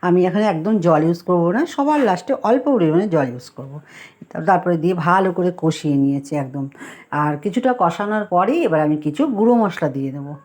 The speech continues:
গুঁড়ো মশলা বলতে এখানে, আহ, লঙ্কার গুঁড়ো আর একটু ঝাল, চিকেন মানে একটু ঝাল ঝাল, চিকেন ঝাল না হলে একদম খেতে ভালো লাগে না। আর আমাদের বাড়িতে চিকেনের ঝালই সবাই খেতেই চায়, একটু মিষ্টি মিষ্টি বা ঝাল কম দিলে আবার বলে একটু ঝাল দাও, সেই জন্য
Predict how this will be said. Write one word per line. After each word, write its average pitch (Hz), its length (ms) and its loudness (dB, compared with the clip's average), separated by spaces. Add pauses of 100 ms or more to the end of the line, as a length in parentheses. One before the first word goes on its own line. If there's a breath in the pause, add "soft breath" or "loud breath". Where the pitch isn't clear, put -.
গুঁড়ো 220 180 4
মশলা 254 260 0
বলতে 226 260 0
এখানে, 202 360 -4 (320 loud breath)
আহ, 180 120 2
লঙ্কার 175 480 2
গুঁড়ো 175 260 2
আর 165 200 -2
একটু 151 200 -2
ঝাল, 165 220 0
চিকেন 226 340 0
মানে 226 200 0
একটু 202 160 -8
ঝাল 165 320 2
ঝাল, 185 180 -2 (340 loud breath)
চিকেন 277 300 2
ঝাল 190 260 0
না 185 100 2
হলে 226 120 0
একদম 175 340 -2
খেতে 175 220 -2
ভালো 156 200 2
লাগে 151 160 0
না। 190 160 -2 (300 loud breath)
আর 175 120 0
আমাদের 208 280 0
বাড়িতে 262 380 0
চিকেনের 220 460 -2
ঝালই 175 540 0
সবাই 165 260 0
খেতেই 156 340 -6
চায়, 156 260 -6 (380 loud breath)
একটু 185 240 -4
মিষ্টি 190 300 0
মিষ্টি 202 260 -2
বা 170 160 2
ঝাল 160 260 0
কম 175 240 0
দিলে 185 340 0
আবার 180 360 0
বলে 175 180 2
একটু 170 180 -4
ঝাল 151 340 0
দাও, 156 160 -2
সেই 233 200 -4
জন্য 220 340 2